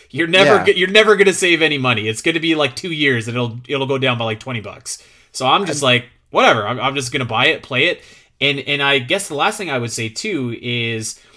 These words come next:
Speaker 1: and I hate, I hate sounding like this big Nintendo shill, but, like, I, I do think that there's at least a proven track record in terms of a quality. Whereas if you were to tell me that, like, there's a new two D Sonic game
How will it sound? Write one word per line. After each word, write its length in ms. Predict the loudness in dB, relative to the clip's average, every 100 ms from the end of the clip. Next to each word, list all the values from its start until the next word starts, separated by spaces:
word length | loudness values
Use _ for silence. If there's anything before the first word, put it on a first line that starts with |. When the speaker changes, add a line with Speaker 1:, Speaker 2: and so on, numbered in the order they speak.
| _ _ _ _ _
Speaker 1:
and 120 | -4
I 120 | -2
hate, 360 | 0 0 0 -2
I 360 | -10 -16 -12 -6
hate 260 | -2 -2 0
sounding 480 | -2 0 -2 -4 -6
like 260 | -4 -4
this 200 | -8 -10
big 320 | -4 -4 -4 -8
Nintendo 420 | -6 -4 -4 -4
shill, 320 | -4 -6 -6
but, 160 | -10 -8
like, 220 | -8 -10 -20 _ _ _ _ -6
I, 160 | -4
I 120 | 0 0
do 280 | 2 0
think 260 | 0 0 0
that 160 | -2 0
there's 540 | 2 2 0 -6 -14 _ _
at 180 | -12 -6
least 320 | -2 -2 -2
a 100 | -4
proven 480 | -6 -6 -4 -4 -4
track 340 | -2 0 0
record 360 | -2 -4 -4 -6
in 120 | -6
terms 280 | -6 -6 -4
of 100 | -8
a 80 | -10
quality. 840 | -10 0 4 4 2 -2 -6 -10 _ _ _ _ _ _
Whereas 580 | -8 -2 0 2 0 -2
if 160 | -6
you 140 | -4 -2
were 160 | 0
to 80 | 0
tell 260 | -2 -2 -2
me 380 | 2 2 2 0
that, 260 | -4 -4
like, 400 | -4 -4 -6 -8
there's 220 | -4 -4
a 60 | -2
new 180 | -2 -2
two 240 | -4 -6
D 100 | -4
Sonic 460 | -4 -4 -2 -4 -4
game 500 | -4 -2 -2 -6